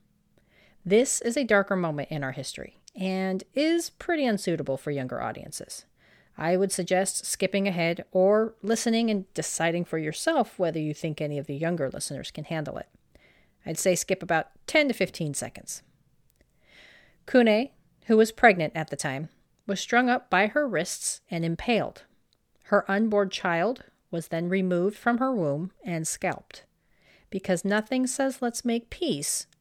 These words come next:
like taking the scalp of a baby. The men responsible were never brought to justice. Okay, this is the end of the story of Cooney. If you skipped, welcome back. At the conclusion of the American Revolution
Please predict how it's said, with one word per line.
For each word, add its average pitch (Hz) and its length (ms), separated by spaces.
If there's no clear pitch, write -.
like 185 200
taking 190 400
the 185 80
scalp - 540
of 185 140
a 151 120
baby. 165 640
The 190 100
men 196 200
responsible 202 880
were 180 160
never 185 400
brought 165 300
to 156 80
justice. - 600
Okay, 190 300
this 170 140
is 170 100
the 170 120
end 156 160
of 175 80
the 190 60
story 170 340
of 170 100
Cooney. 156 360
If - 160
you 160 80
skipped, - 380
welcome 139 280
back. - 300
At 269 220
the 285 80
conclusion 277 520
of 254 100
the 233 120
American 214 440
Revolution 208 680